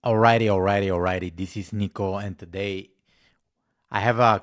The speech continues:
question that I found somewhere on the internet forums. I think it was Facebook groups or maybe Reddit. I'm not sure, but I just screenshot it and I copy and pasted the main idea. So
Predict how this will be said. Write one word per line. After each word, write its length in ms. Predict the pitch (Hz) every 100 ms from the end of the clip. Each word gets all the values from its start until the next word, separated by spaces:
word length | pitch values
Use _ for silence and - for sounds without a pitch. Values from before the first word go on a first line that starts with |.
| -
question 640 | 117 120 120 - 127 117
that 160 | 110 104
I 100 | 92
found 340 | - 104 98
somewhere 640 | - 104 101 101 98 - -
on 140 | 107
the 80 | 87
internet 480 | 95 101 101 98 95
forums. 680 | - 95 92 90 87 - 95
I 120 | 92
think 220 | - 90 -
it 120 | -
was 100 | -
Facebook 420 | - 107 92 95
groups 280 | 92 92 -
or 80 | 87
maybe 260 | 82 80 -
Reddit. 320 | 95 95 - _ _ _ _ _ _ -
I'm 80 | 110
not 180 | 120 -
sure, 280 | 120 113
but 200 | 98 95
I 60 | 92
just 360 | 87 92 87 _ _ -
screenshot 600 | - - 117 110 110 104
it 160 | 101
and 120 | 95 90
I 60 |
copy 340 | - 101 95 95
and 160 | 87
pasted 460 | 95 92 - 92 85
the 80 | 90
main 260 | 101 113
idea. 480 | 110 98 98 98 92 _ _ _ _ _ _
So 420 | 147 139 135 -